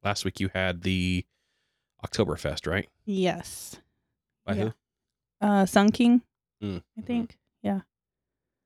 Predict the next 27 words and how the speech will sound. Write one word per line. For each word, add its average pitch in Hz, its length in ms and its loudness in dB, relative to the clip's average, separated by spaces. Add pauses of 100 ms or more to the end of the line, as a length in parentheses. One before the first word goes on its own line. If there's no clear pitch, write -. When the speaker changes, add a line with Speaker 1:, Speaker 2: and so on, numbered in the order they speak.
(1200)
Speaker 2:
Yeah, 196 140 0
I - 20 -2
Speaker 1:
Yeah. 220 60 0
Speaker 2:
was 214 200 4
looking 220 260 4
at 208 140 4
their 175 160 4
box - 640 -2
and 180 560 2 (680)
saw 190 240 2
that 202 180 -4
they're 185 320 4
out 190 140 4
of 180 120 2
Indy. 202 440 2 (1500)
Thought 269 100 -8
that 262 60 0
was 247 120 0
pretty 277 240 2
cool. 294 240 4 (220)
Speaker 1:
We 127 80 -2
had 123 160 0
Sun 107 220 0
King. 113 380 0 (1200)
Remember 131 160 -2
that 127 160 2
restaurant, 120 520 0